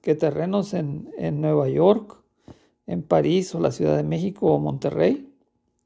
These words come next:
Y se empiezan a crear conceptos y la gente, este, cuando te discuten, eh, cuando uno dice que, pues, que eso no tiene valor, te dicen que no entiendes de tecnología,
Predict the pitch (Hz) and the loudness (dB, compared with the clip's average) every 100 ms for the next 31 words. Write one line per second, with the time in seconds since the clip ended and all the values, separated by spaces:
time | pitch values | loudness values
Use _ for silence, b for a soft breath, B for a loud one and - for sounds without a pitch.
0 | _ b b b b b b b b b | _ b b b b b b b b b
1 | _ - 180 170 185 165 190 175 190 180 | _ 2 4 6 4 4 2 4 2 2
2 | 175 170 175 - 180 160 180 170 - 175 | 6 6 6 2 -2 2 2 2 4 4
3 | 190 160 156 175 160 156 170 160 156 - | 2 0 0 0 -2 2 4 4 0 -6
4 | - - - 180 _ b b b b b | -4 -2 -4 -10 _ b b b b b
5 | _ 208 196 196 196 185 - 208 208 220 | _ 4 6 8 8 6 2 2 6 6
6 | 220 208 202 185 190 180 175 175 180 175 | 6 2 0 -2 -2 -2 -2 -2 -4 0
7 | 180 185 202 202 202 208 202 170 165 156 | 2 2 4 6 6 2 2 2 2 -2
8 | 160 151 - 180 190 196 185 185 185 165 | -4 -4 -2 0 2 0 2 2 4 4
9 | 160 170 180 180 170 160 185 175 175 180 | 6 6 4 4 0 0 -2 -2 0 -2
10 | 170 165 165 175 156 160 151 147 131 180 | -2 -4 -2 -2 -2 -2 0 0 0 -2
11 | 185 | -2